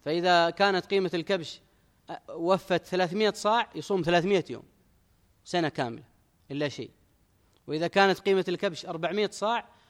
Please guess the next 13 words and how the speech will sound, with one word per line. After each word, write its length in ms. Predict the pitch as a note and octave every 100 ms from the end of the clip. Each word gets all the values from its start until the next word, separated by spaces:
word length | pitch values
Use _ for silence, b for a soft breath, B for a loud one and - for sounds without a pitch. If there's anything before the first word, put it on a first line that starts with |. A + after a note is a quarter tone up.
| b b _ -
يصوم 340 | E3 - G3
أربعمائة 440 | F3+ E3+ F#3 G#3+ F3
يوم، 160 | B2 G#2+ _ _ _ _ _ _ _ _ _ _ _
كل 240 | C4 B3
صاع 240 | - B3 G3+
مقابله 440 | F3+ G3+ E3+ B2
يوم. 140 | A2+ - _ _ _ _ _ _ _ _ _ _ _ _ _
<clears throat> 400 | F#3+ - - B2 - b b b C3+
ولذلك 420 | D3 F#3+ F#3 F3
قال 220 | - F3
الله 160 | F3+ D#3+
بعدها 360 | E3 E3 D#3+
مباشرة: 520 | D3 D3+ F3+ G3 G#3